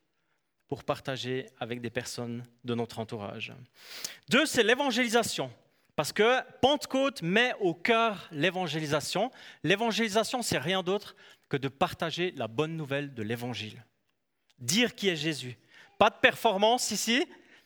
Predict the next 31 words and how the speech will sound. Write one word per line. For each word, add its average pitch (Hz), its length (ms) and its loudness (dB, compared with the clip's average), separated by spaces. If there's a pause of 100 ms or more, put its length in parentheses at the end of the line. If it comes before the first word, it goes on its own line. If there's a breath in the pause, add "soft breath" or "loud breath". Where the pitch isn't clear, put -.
(120 loud breath)
mais 160 160 4
un 151 160 0
cœur 254 600 2 (220)
pour 151 160 -8
celles 185 340 -2
et 147 60 -2
ceux 175 220 -2
qui 143 200 -8
ne 123 60 -10
connaissent 151 400 -4
pas 151 420 -2 (320 soft breath)
encore 143 360 -2
la 120 100 -2
nouvelle. 135 460 -2 (300)
Ceux - 140 -4
qui 180 120 -4
ne - 40 0
savent 226 240 4
pas 214 80 4
encore 208 340 2
que 165 120 -4
Jésus 160 340 -2
les 143 220 2
aime, 208 200 4 (300 loud breath)
parce 156 140 -2
que - 80 -4
les, 156 140 0
Jésus 185 280 2
les 170 220 4
aime 196 160 4
déjà, 170 440 6